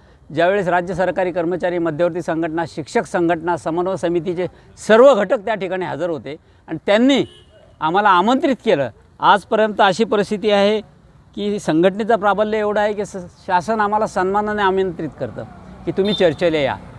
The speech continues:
त्या दिवशी चर्चा झाली आणि त्या चर्चेमध्ये शासनाने सांगितले की मार्च दोन हजार चोवीसपासून आम्ही सर्वांना जुनी पेन्शन देऊ, पण अद्यापही त्यांनी अधिसूचना काढलेली नाही, कुठलीही हालचाल केलेली नाही.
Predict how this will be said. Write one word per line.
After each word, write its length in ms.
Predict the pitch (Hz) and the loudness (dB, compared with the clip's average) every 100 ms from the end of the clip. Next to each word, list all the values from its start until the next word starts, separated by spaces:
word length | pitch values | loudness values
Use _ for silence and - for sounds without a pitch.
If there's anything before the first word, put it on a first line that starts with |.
| - - | -8 0
त्या 100 | 202 | 2
दिवशी 220 | 208 202 | 4 2
चर्चा 400 | - 202 175 233 | 4 2 2 2
झाली 340 | 170 180 147 - - - - | 4 4 2 -2 -16 -20 -10
आणि 120 | 165 | -8
त्या 220 | 185 202 202 | -4 -4 0
चर्चेमध्ये 680 | 190 156 254 240 214 214 139 - - - | -2 4 4 4 2 2 0 -8 -20 -8
शासनाने 460 | 185 170 - 226 233 | 0 0 0 -6 -2
सांगितले 340 | 208 233 220 | -2 0 -2
की 80 | 220 | -2
मार्च 300 | 202 196 208 | 0 2 2
दोन 200 | 190 202 | 0 0
हजार 120 | 180 | 0
चोवीसपासून 540 | 160 185 185 202 160 175 | 0 -2 -2 -4 -4 -4
आम्ही 180 | 170 160 | -4 -4
सर्वांना 320 | 156 156 160 | -4 -4 -4
जुनी 220 | 135 147 | -4 -6
पेन्शन 340 | 139 127 139 | -6 -8 -6
देऊ, 120 | 127 101 - - - | -6 -8 -12 -20 -8
पण 100 | 196 | -2
अद्यापही 680 | 208 214 180 247 262 240 165 - - - - - | 2 4 6 6 8 6 4 -4 -20 -20 -20 -8
त्यांनी 200 | 185 214 | -4 0
अधिसूचना 600 | 190 202 175 175 190 180 | 0 0 -6 -6 -2 -2
काढलेली 480 | 175 165 160 196 214 | 0 0 2 0 0
नाही, 260 | 214 214 220 - - - | 0 0 -4 -18 -12 -4
कुठलीही 320 | 165 180 208 | -4 2 2
हालचाल 400 | 165 156 196 170 131 | 2 0 0 0 0
केलेली 380 | 170 196 226 233 | 0 2 4 2
नाही. 300 | 208 196 | 2 0